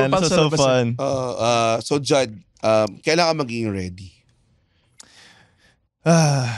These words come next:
Speaker 3: Sige,
Speaker 1: honestly.
Speaker 3: sige muna yan. Si Andrew muna tanong natin.
Speaker 2: <laughs> I'm dating now. I'm on Bumble.
Speaker 3: Oh, you're dating
Speaker 2: Follow niyo
Speaker 3: now.
Speaker 2: ako sa Bumble, guys, ah.
Speaker 3: Hindi, iba yung nasa app ka lang, hindi yung dating na. Kasi, pero may dinidate ka ba?
Speaker 2: I,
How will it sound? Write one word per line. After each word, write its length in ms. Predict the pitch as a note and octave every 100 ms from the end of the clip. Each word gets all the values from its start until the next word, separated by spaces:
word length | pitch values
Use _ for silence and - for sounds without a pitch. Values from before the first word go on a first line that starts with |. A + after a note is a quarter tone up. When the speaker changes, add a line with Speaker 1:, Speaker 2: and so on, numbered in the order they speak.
| G#2+
Speaker 3:
Sige, 100 | C#3+
Speaker 1:
honestly. 420 | C#3+ C#3 D3+ E3+
Speaker 3:
sige 80 | D#3+
muna 240 | D#3+ D3+
yan. 80 | B2
Si 80 | C#3
Andrew 240 | B2+ B2
muna 200 | B2 - -
tanong 180 | G#2+ D5
natin. 260 | - - - -
Speaker 2:
<laughs> 120 | -
I'm 160 | C#4 D4+
dating 240 | G4 F#4
now. 140 | C#4+ F#3+
I'm 160 | A3+
on 120 | B3
Bumble. 360 | A3+ B3+ F3+ C#3+
Speaker 3:
Oh, 320 | - - D#3
you're 160 | E3 E3
dating 240 | D3 D3+
Speaker 2:
Follow 240 | G#3+ B3+ B3+
niyo 80 |
Speaker 3:
now. 80 | A#3+
Speaker 2:
ako 40 | A#3
sa 100 | F#3+
Bumble, 320 | F#3+ F3+ F3
guys, 280 | D#3 C#3 -
ah. 120 | A2 - - _
Speaker 3:
Hindi, 240 | - D#3 -
iba 180 | D3+ D3+
yung 120 | F#3+ F#3
nasa 240 | D#3 -
app 160 | B2+ -
ka 120 | A#2+
lang, 200 | B2 A2
hindi 240 | A2+ A#2
yung 80 | A#2+
dating 400 | A#2 A2 A#2 G#2+
na. 240 | G#2+ F#2+
Kasi, 240 | - G#2+ - _ _ _ _ _ -
pero 220 | C3+ C3+
may 80 | C3+
dinidate 400 | B2+ A#2 A2 -
ka 160 | G#2
ba? 160 | G2+ G2 - _
Speaker 2:
I, 160 | G3+